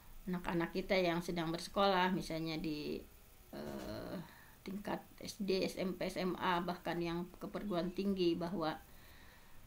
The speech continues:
niat, niatkan mencari ilmu itu karena Allah gitu ya. Eh, ini kata Ibnu Mas'ud bahwa seandainya ahli ilmu ya, benar-benar menjaga ilmu dan mengajarkannya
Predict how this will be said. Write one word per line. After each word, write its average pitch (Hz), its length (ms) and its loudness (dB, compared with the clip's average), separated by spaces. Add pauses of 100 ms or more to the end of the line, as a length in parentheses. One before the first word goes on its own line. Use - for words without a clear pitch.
(140)
niat, 214 560 2 (320)
niatkan 196 640 4
mencari 175 480 2
ilmu 170 240 2
itu 214 160 -2
karena 190 240 4
Allah 240 320 6
gitu 202 240 0
ya. 208 80 -2 (1400)
Eh, 190 520 -4 (760)
ini 233 480 6 (400)
kata - 240 0
Ibnu 180 240 2
Mas'ud 214 480 2
bahwa 170 400 2 (400)
seandainya 214 720 8
ahli 214 320 4
ilmu 208 320 8
ya, 226 160 6 (400)
benar-benar 202 640 8
menjaga 208 400 8
ilmu 262 640 8 (560)
dan 208 240 10
mengajarkannya 202 800 8